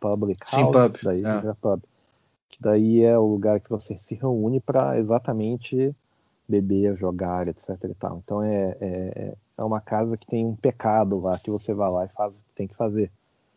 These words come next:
Speaker 1: certo? Mas você não vai fazer isso num restaurante, via de regra, et cetera e tal, a não ser de forma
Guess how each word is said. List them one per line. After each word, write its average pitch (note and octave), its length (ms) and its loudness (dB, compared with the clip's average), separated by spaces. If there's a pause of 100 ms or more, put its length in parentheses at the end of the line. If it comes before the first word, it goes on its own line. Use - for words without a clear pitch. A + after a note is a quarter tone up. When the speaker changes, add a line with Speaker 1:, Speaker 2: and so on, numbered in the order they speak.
(140)
Speaker 1:
certo? F2 340 -8 (720)
Mas G2+ 600 0
você G#2 180 -8
não B2+ 100 2
vai A#2+ 160 4
fazer G#2+ 260 -2
isso G#2+ 340 -2 (420)
num G#2+ 100 -8
restaurante, F#2+ 840 -4
via F2 180 -6
de F2+ 100 -8
regra, F2 420 -10
et - 100 -20
cetera A2+ 320 -8
e A#2 40 -20
tal, F#3+ 180 -6
a G#3+ 40 -8
não G3 120 -4
ser F3 160 -2
de - 80 -12
forma C#3 540 -2